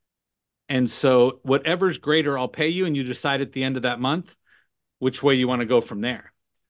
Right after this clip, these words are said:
And so I almost doubled my salary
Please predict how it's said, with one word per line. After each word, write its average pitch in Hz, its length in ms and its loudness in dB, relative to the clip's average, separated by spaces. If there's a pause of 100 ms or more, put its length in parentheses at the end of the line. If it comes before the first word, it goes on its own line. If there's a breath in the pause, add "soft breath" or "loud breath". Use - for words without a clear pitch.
(220)
And 131 120 -6
so 165 120 0
I - 20 2
almost 202 400 0
doubled 175 500 0 (360)
my 123 100 -2
salary 123 680 0